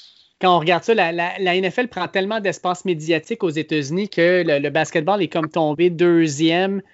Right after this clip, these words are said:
Puis là, on se retrouve dans une situation particulière, là. Tu sais, le basket est fini, le hockey est fini. Normalement, on aurait commencé la saison régulière. Euh, le baseball va finir bientôt, puis on va se retrouver probablement mi-, ben,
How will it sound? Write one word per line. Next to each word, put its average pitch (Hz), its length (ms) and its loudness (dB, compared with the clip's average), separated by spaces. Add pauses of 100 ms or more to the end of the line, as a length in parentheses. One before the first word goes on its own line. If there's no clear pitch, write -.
(460)
Puis 180 80 -4
là, 233 100 6
on 247 40 4
se 214 100 0
retrouve 220 180 -2
dans 196 80 4
une 165 140 -2
situation 190 400 0
particulière, 185 560 -2
là. 185 100 -2
Tu - 60 -10
sais, 208 80 -2
le 180 40 -4
basket 180 340 0
est 214 60 -4
fini, 175 520 -6
le 147 100 0
hockey 165 240 0
est 220 40 -2
fini. 208 220 -2
Normalement, 170 440 0
on 165 200 -2
aurait 151 180 -2
commencé 165 340 -4
la 185 80 0
saison 175 300 -2
régulière. 151 640 -4 (480)
Euh, 135 500 -2 (400)
le 165 160 0
baseball 190 360 0
va 208 80 -2
finir 190 280 -2
bientôt, 175 340 -4
puis 247 100 -4
on 196 60 0
va 196 80 -2
se - 80 -6
retrouver 202 600 -4 (580)
probablement 175 580 0
mi-, 202 680 -2
ben, 147 300 -2